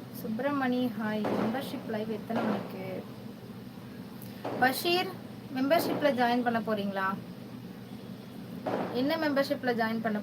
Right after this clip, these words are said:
போறீங்க? இதே லைவ் தான் வரும். டெய்லிலாம் மெம்பர்ஷிப் லைவ்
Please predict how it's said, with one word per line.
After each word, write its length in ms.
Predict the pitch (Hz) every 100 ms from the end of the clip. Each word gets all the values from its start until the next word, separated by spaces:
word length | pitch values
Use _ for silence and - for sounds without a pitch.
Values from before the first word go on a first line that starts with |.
| 214
போறீங்க? 260 | 202 196 196 208 - - - - - - - - - - - - - - - - - - - - - - - - - - - - - - - - -
இதே 340 | 247 269 294 339
லைவ் 300 | 302 269 240
தான் 160 | 277
வரும். 680 | 247 214 220 277 339 339 240
டெய்லிலாம் 600 | 226 277 294 294 285 302
மெம்பர்ஷிப் 380 | 247 247 247 233
லைவ் 200 | 214 208